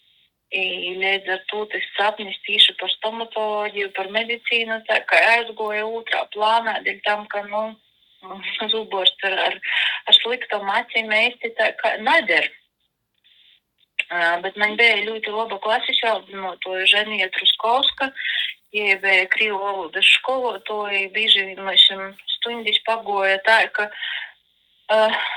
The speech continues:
mēs dialogā tos stundas vadījām. Daža-, sevišķi krievu, krievu literatūras stundas, jai gan ļova man lasēt dažādus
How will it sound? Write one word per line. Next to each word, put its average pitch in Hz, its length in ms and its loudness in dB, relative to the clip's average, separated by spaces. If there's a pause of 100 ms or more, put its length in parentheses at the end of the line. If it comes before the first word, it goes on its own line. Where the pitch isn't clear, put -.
(340)
mēs 220 280 2
dialogā 160 880 2
tos 160 340 2
stundas 170 520 2
vadījām. 165 680 0 (140)
Daža-, - 420 -2 (160)
sevišķi 180 420 -2
krievu, 175 640 -2
krievu 190 400 -2
literatūras 196 800 2
stundas, 196 640 0
jai 180 280 2
gan 185 320 -6
ļova 180 460 -2
man 175 240 -4
lasēt 170 480 2
dažādus 175 580 2